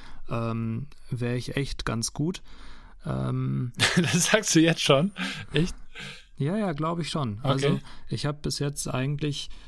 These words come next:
Speaker 1: recht gute Erfahrungen in so, so, in so Sachen gemacht, äh, sei es in der Uni oder auch in, in kleinen Jobs und so.
Speaker 2: Ja.
Speaker 1: Ähm, bis jetzt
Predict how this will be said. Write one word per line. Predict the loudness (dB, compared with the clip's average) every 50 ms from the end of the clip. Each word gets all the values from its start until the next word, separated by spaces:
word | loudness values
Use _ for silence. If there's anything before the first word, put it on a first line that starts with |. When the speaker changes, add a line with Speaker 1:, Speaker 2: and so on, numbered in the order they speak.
| -12 -10 -4
Speaker 1:
recht | -2 -2 -2 -2 -2
gute | -2 -2 -2 0 -2 -2
Erfahrungen | -2 -2 -2 0 0 0 0 0 0 -2 0
in | 0 0 0
so, | 0 0 0 0 0 0 -2 -2
so, | -2 -2 0
in | 0 0 -2 -2 -4 -2 -2 -2 0
so | 0 0
Sachen | 0 0 -2 0 -2 -2 -2
gemacht, | 0 0 0 0 -2 -2 -4 -4 -4 -4
äh, | -2 -2 0 0 0
sei | 0 0 0 0 0
es | -2 -2
in | -2 -2 0
der | 0 0 0
Uni | 0 0 2 2 0 0 0 0
oder | 0 -2 -2 0 0 0 0 -2 -4 -6 -10 -12 -12 -8 -4
auch | -2 -2 -2 -2 -2 -2
in, | -2 0 0 -2 -2 -2
in | -2 -2 -2 -2
kleinen | 0 0 0 2 0 0
Jobs | 0 0 0 0 -2 -2 -2
und | -2 -2 -2
so. | 0 0 0 0 -2 -4 -8 -12 -12 -10 -10 -8 -8
Speaker 2:
Ja. | -6 -4 -2 -2 -2 -2
Speaker 1:
Ähm, | -2 -2 -2 -2 -2 -2 -4 -6 -10 -18 -20 -20 -20 -20 -20 -20 -20 -18 -18 -18 -16 -8 -6
bis | -4 -2 -2 -2
jetzt | -2 -2 -2 -2 -2 -4 -4 -4 -6 -8